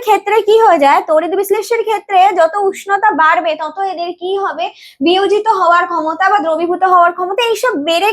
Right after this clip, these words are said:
গেলে এই যে আয়নে বিশ্লিষ্ট যত হয়ে যাচ্ছে, তত বেশি কারেন্ট ফ্লো হয়ে যাচ্ছে, অর্থাৎ কি রোধ কমে যাচ্ছে। তাহলে সব থেকে ইম্পর্টেন্ট এইটা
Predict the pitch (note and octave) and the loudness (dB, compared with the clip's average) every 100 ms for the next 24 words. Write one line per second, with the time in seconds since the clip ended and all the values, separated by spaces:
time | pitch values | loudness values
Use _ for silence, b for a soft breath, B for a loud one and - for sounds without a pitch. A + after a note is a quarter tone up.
0 | A4+ A4+ A#4 A4 A4+ E4 E4+ G4+ A#4 D4 | 2 4 4 4 4 2 0 -4 -6 -6
1 | F4 F4+ G4+ - A#4 D4 C#4+ C#4+ G4+ G4+ | -8 -8 -12 -8 -6 -2 -4 -4 -6 -4
2 | G4+ G#4 - G#4 C#4+ F4+ F4 - - C4+ | -4 -6 -6 -2 -2 -2 -8 -6 -2 -2
3 | C#4+ C#4+ D4 C#4+ A#3 G#3 G3 _ A3 B | -2 -4 -4 -4 -4 -6 -12 _ -20 B
4 | B B E4 F4+ A4+ A4 A#4 B4+ D#4 E4 | B B 2 4 2 2 2 2 4 4
5 | F#4+ G#4+ G#4 G#4 E4 E4 D4 C4 - - | 4 4 2 -4 -4 -2 -4 -4 -8 -20
6 | A3+ - _ - E4 G#4 A4+ A4+ F#4 G#4+ | -20 -20 _ 0 2 4 2 0 -2 -2
7 | A4+ G#4 G#4 G#4 G4+ A#4+ A4 - G4 A4 | -4 -2 2 2 2 -2 -2 0 -2 0